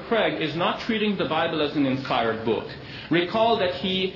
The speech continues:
accepts that Mark is the first of the four Gospels and the earliest of them. Recall that he relies on the understanding of the information that Paul would have relied upon, or rather that Mark would have relied upon, a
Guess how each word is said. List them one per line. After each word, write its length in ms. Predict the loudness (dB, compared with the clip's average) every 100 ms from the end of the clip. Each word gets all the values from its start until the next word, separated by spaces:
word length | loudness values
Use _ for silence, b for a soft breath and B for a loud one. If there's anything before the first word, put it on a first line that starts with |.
| -2
accepts 720 | -2 -2 -4 0 0 -2 -2
that 300 | 0 0 -2
Mark 400 | 0 2 2 0
is 120 | -4 -4
the 80 |
first 360 | -2 0 0 0
of 140 | -2
the 80 | -2
four 260 | 0 2 2
Gospels 500 | 2 0 -2 -2 2
and 120 | 2
the 160 | 4 4
earliest 500 | 2 2 0 0 0
of 220 | 0 2
them. 240 | -2 -2 -10 B B B
Recall 420 | 2 2 2 2
that 160 | 2 -2
he 120 | -2
relies 540 | 0 2 2 2 2 0 -2
on 400 | 0 0 -2 -4
the 100 | 0
understanding 840 | 2 0 -2 -2 0 0 -2 -4 -8 -4
of 200 | -2 0
the 80 | 0
information 640 | -2 -2 0 0 0 -2 -2
that 200 | -4 0
Paul 280 | 2 4 2
would 80 |
have 180 | 2 0
relied 420 | 2 2 2 2
upon, 380 | 0 -2 -2 0
or 180 | 0 2
rather 380 | 2 2 0 -2
that 180 | -4 -2
Mark 360 | 0 0 0
would 100 | 0
have 160 | 0 0
relied 320 | 0 2 0
upon, 460 | 0 -2 -2 -2 -4
a 180 | -4